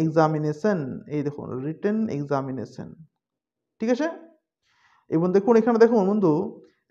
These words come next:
এখানে দেখুন ওরা দিয়ে দিয়েছে যে এখানে, আহ, এ-, English composition and comprehension এর ওয়ান, এর টু কি দিয়েছে? language of the, language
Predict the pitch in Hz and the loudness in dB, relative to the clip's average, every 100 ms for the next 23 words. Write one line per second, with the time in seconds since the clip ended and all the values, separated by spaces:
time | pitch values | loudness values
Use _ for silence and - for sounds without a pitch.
0 | 170 208 214 226 170 156 208 220 - _ | -2 2 4 2 0 -2 -4 -10 -16 _
1 | _ _ _ _ 160 175 175 233 247 233 | _ _ _ _ 0 2 2 2 2 2
2 | 151 127 151 - 147 190 185 202 254 381 | 2 2 2 0 0 0 0 0 0 -2
3 | - - _ - 131 - 175 170 175 - | -8 -20 _ -8 -6 0 2 2 -2 -2
4 | 185 202 226 277 269 - 180 175 226 220 | 0 2 4 2 -2 -2 -2 4 4 4
5 | 240 269 294 - - 165 202 254 - 196 | 0 0 -2 -4 -4 0 0 0 0 0
6 | 190 285 247 190 147 127 - - _ - | 2 4 4 2 -2 -6 -8 -16 _ -20
7 | - _ _ _ _ 175 190 226 170 190 | -20 _ _ _ _ 6 8 8 6 6
8 | 220 269 - - _ _ _ _ 175 202 | 4 2 -6 -16 _ _ _ _ 8 10
9 | 220 - 214 190 175 180 240 311 147 165 | 8 2 -2 -2 0 0 0 2 4 4
10 | 185 202 247 302 - 156 160 160 196 269 | 4 2 4 2 2 4 4 6 6 6
11 | 392 - - _ _ _ - 147 156 170 | 4 -4 -18 _ _ _ -6 2 2 2
12 | 190 240 262 | 4 4 4